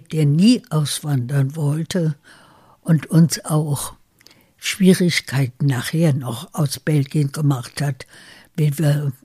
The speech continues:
Möglichkeiten hatten, meine Mutter mit meinem Bruder und mir,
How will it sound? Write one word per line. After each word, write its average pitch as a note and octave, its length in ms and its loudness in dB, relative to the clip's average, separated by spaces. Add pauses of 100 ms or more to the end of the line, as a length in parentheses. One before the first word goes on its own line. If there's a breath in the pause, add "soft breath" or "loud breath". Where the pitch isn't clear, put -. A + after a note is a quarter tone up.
Möglichkeiten D#3 1120 0
hatten, C3 300 -6
meine C#3 220 -2
Mutter D3+ 580 0 (360 soft breath)
mit C#3 260 -6
meinem C#3+ 220 0
Bruder D3+ 380 -2
und D#3 220 -2
mir, D3 260 2